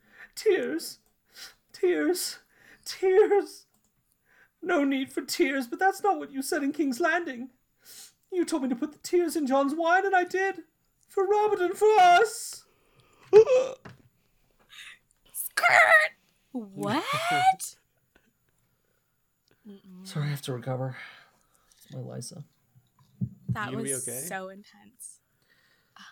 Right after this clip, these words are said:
Speaker 2: but it was gorgeous read.
Speaker 1: Thanks.
Speaker 3: I feel that this past twenty minutes is the most sympathetic anyone has ever been for Lysa.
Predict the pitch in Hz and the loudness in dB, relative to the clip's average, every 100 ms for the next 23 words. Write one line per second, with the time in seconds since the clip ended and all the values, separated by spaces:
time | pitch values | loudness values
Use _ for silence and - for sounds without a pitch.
0 | _ 233 226 196 - 180 196 - 202 180 | _ -16 -14 -14 -20 -20 -20 -18 -18 -20
1 | - _ _ 170 143 - - _ - 147 | -20 _ _ -8 -8 -10 -16 _ -14 -10
2 | 196 - 339 214 208 202 190 147 143 147 | -10 -8 -8 -8 -6 -6 -6 -6 -8 -8
3 | - 147 - 170 156 - 151 139 117 135 | -10 -16 -14 -16 -16 -16 -14 -12 -10 -12
4 | 170 - - 131 120 113 - 117 120 127 | -14 -18 -16 -12 -12 -12 -14 -10 -8 -8
5 | 127 143 131 127 - 117 123 - _ - | -8 -12 -12 -12 -8 -6 -8 -10 _ -12
6 | 127 131 127 117 117 104 - 113 110 113 | -8 -6 -6 -6 -10 -12 -12 -10 -10 -10
7 | 110 110 - 98 82 104 - - | -12 -12 -12 -10 -10 -12 -14 -16